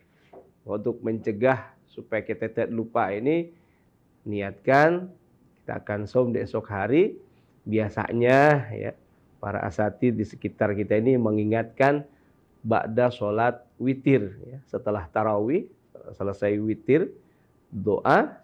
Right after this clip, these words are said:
Setelah doa itu biasa membacakan, eh, lafal, ya, melafalkan niat saum di esok hari. "Nawaitu sauma ghadin an adai fardi syahri Ramadan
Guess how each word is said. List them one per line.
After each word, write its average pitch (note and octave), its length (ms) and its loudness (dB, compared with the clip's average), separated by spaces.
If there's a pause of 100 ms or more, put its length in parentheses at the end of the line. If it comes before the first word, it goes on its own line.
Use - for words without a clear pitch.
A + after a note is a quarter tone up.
Setelah G2+ 240 -6
doa A2+ 280 4
itu A2+ 120 -2
biasa A#2 720 2 (640)
membacakan, B2+ 960 0 (240)
eh, G2+ 360 -4 (120)
lafal, A#2+ 840 0 (280)
ya, A#2 160 -8
melafalkan G#2+ 880 0 (400)
niat G#2+ 480 0 (640)
saum A2+ 560 4
di - 80 -2
esok F#2+ 320 -6
hari. F#2+ 320 -6
"Nawaitu G2 680 -2
sauma G#2 440 -2
ghadin B2 480 4
an G#2 320 -4
adai D3 640 2 (320)
fardi G2+ 400 -4
syahri A#2+ 400 0
Ramadan A2 720 2